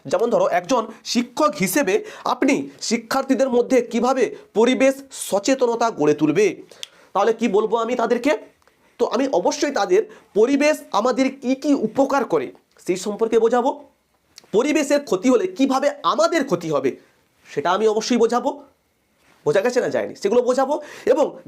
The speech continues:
গাছ লাগানো নিয়ে অবশ্যই কিন্তু তোমাকে বলতে হবে, গাছ লাগানো পরিবেশের জন্য কতটা জরুরি সেটা আমি তাদেরকে বোঝাবো। এবং গাছ থেকে আমরা কি কি পাই বা গাছ আমাদের কি কি সাহায্য করে, উপকার করে, সেগুলো আমি তাদেরকে বোঝাবো।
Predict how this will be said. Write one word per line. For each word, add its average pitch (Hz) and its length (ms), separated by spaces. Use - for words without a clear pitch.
গাছ - 400
লাগানো 202 400
নিয়ে 190 200
অবশ্যই 240 380
কিন্তু 240 160
তোমাকে 170 240
বলতে 120 320
হবে, 101 220
গাছ 202 380
লাগানো 170 440
পরিবেশের 220 400
জন্য 233 160
কতটা 226 400
জরুরি 175 580
সেটা - 220
আমি 226 120
তাদেরকে 226 300
বোঝাবো। 233 420
এবং 277 340
গাছ 175 260
থেকে 254 180
আমরা 247 180
কি 226 140
কি 254 160
পাই 233 300
বা 240 260
গাছ 247 280
আমাদের 226 360
কি 220 140
কি 247 120
সাহায্য 226 500
করে, 220 140
উপকার 233 420
করে, 190 220
সেগুলো 190 360
আমি 214 100
তাদেরকে 220 320
বোঝাবো। 220 420